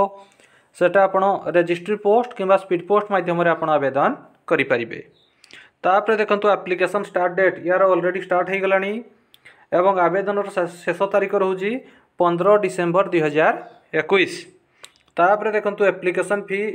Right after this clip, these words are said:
ଏଇସବୁ ପୋଷ୍ଟ ପାଇଁ ଆପଣଙ୍କୁ କୌଣସି ପ୍ରକାର ଆପ୍ଲିକେସନ୍ ଫି ଆପଣଙ୍କୁ ଦେବାକୁ ପଡ଼ିବ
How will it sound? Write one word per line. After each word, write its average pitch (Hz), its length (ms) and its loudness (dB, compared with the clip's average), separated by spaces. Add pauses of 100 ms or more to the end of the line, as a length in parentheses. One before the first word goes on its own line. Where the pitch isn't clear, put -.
ଏଇସବୁ 185 220 -4 (100)
ପୋଷ୍ଟ 175 240 0
ପାଇଁ 196 220 -2
ଆପଣଙ୍କୁ 180 440 0 (400)
କୌଣସି 208 360 2
ପ୍ରକାର 190 300 2
ଆପ୍ଲିକେସନ୍ 175 600 -2
ଫି 175 120 -4
ଆପଣଙ୍କୁ 170 340 -2
ଦେବାକୁ 151 360 0
ପଡ଼ିବ 135 280 0